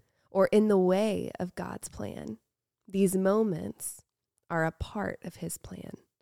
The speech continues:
They are placed in our lives as tools of his ongoing work of rescuing, transforming, and delivering grace.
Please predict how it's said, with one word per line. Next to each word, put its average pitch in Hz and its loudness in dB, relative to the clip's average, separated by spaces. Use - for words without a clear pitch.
They 190 6
are 185 8
placed 185 0
in 175 -2
our 175 0
lives 185 -4
as 165 -2
tools 175 -2
of 170 -4
his 175 -4
ongoing 175 0
work 170 -4
of 170 -4
rescuing, 190 -2
transforming, 165 -4
and 185 -2
delivering 160 0
grace. - -8